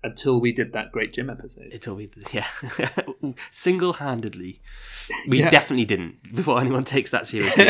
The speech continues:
Speaker 2: Lots of
Speaker 1: Yeah,
Speaker 2: other people have
Speaker 1: that.
Speaker 2: said lots of smart things about Jim in the past.
Speaker 1: Our Schizo Tool episode single-handedly stopped him being the brunt of all jokes.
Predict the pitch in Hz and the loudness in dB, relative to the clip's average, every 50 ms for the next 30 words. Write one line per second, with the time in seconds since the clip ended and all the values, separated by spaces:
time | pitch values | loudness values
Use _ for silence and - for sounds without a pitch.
0 | - - 127 151 - - - - 160 160 - - - 131 120 127 120 127 143 151 | 6 6 6 6 6 4 6 8 8 8 8 6 4 4 4 6 6 6 6 6
1 | 147 110 101 - 113 127 - - 135 123 - - 135 131 113 - 127 117 113 107 | 6 2 2 4 2 2 2 2 -2 -2 4 6 6 6 6 4 0 -2 -2 0
2 | 113 110 107 110 - 107 104 104 104 104 98 - - - - - - - - - | 2 0 0 2 0 0 0 0 -2 -4 -6 -6 -6 -8 -8 -8 -10 -12 -12 -14
3 | _ _ _ _ _ - 131 139 131 - - 151 143 - 135 131 131 - 151 147 | _ _ _ _ _ -2 -2 0 -2 0 0 0 2 4 2 2 2 0 2 2
4 | 147 151 151 151 - - 160 160 175 180 180 - _ _ _ _ _ _ - - | 2 0 0 -2 -4 -2 0 0 0 0 0 -4 _ _ _ _ _ _ -4 -2
5 | - 147 143 143 143 127 127 135 135 135 120 135 131 135 139 - - - - - | -2 -2 0 0 0 2 2 0 -2 -2 0 2 2 2 2 0 -2 -4 -2 0
6 | 139 127 - - - 131 127 127 127 123 123 120 117 110 123 123 131 131 127 117 | 0 -2 -2 -2 -2 -2 0 2 2 2 2 0 -2 0 0 0 0 -2 -4 -6
7 | - - 127 127 127 131 127 131 131 127 127 139 127 143 156 151 - - - - | -6 -4 -2 -2 -2 -2 -2 -4 -6 -2 2 4 4 4 2 0 -4 -8 -8 -8
8 | - | -12